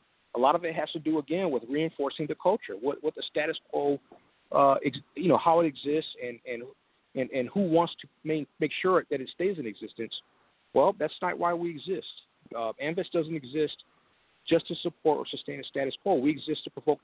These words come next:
change when it's necessary for any veteran who's affected, uh, by a wrong.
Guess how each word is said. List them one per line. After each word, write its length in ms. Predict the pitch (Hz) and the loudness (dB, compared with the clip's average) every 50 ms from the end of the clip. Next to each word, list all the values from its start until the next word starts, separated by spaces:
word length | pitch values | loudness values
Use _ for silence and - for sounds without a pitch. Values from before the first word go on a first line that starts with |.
| - - | -4 -2
change 320 | 175 175 165 147 131 - - _ _ _ _ _ _ _ | -2 -2 -2 -4 -6 -8 -14 _ _ _ _ _ _ _
when 140 | - 131 135 | -2 -2 -2
it's 120 | 131 - | 0 0
necessary 600 | - 156 170 - - 151 - - 120 110 113 113 113 - - - _ _ _ _ | 0 0 0 0 -2 -4 -2 -2 0 0 0 -2 -4 -6 -16 -20 _ _ _ _
for 140 | 156 147 - - | 2 2 4 2
any 180 | 185 202 220 | 2 2 2
veteran 420 | 208 180 208 202 196 - - 98 87 - _ _ _ _ _ _ - | 4 4 2 2 2 -2 -10 -12 -12 -14 _ _ _ _ _ _ -10
who's 120 | 190 160 | -6 -6
affected, 520 | 156 - - _ - 190 - - 113 87 - _ _ _ _ _ _ _ _ _ _ _ _ _ - | -6 -6 -2 _ 0 0 0 -2 -8 -10 -10 _ _ _ _ _ _ _ _ _ _ _ _ _ 0
uh, 120 | 139 139 | 0 2
by 200 | 131 135 139 139 | 4 4 2 4
a 80 | 139 127 | 4 2
wrong. 320 | 127 139 156 143 107 - | 2 2 0 0 -2 -6